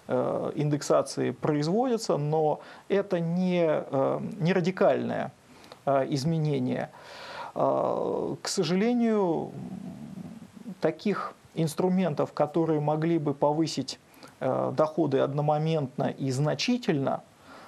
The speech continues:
э, наверное, нет. Наверное, нет, хотя, э, какие-то стимулирующие меры,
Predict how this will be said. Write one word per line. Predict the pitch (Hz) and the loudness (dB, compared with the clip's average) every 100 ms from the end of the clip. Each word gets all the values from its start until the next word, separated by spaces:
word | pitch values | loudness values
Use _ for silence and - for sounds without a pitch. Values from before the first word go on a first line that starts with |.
| - | -6
э, | 139 135 | -2 0
наверное, | 139 160 185 196 185 175 | 2 2 2 2 0 0
нет. | 151 131 - - - | 0 -2 -6 -12 -10
Наверное, | 147 143 165 143 147 147 | -2 2 2 2 0 0
нет, | 170 285 - | 0 -2 0
хотя, | 147 - 208 220 - - - - - | -2 2 2 2 -2 -20 -20 -16 -6
э, | 139 139 - - - - 127 143 - - 180 - - - - - - | -2 -2 -2 -2 -4 -4 -4 -6 -8 -10 -12 -14 -14 -16 -16 -16 -4
какие-то | - 151 - 160 143 135 | -2 -2 -2 -4 -2 -4
стимулирующие | - 139 143 143 135 135 127 127 - 135 | -4 -2 0 0 0 0 -2 -4 -4 -4
меры, | 139 139 131 131 | -2 -2 -2 -4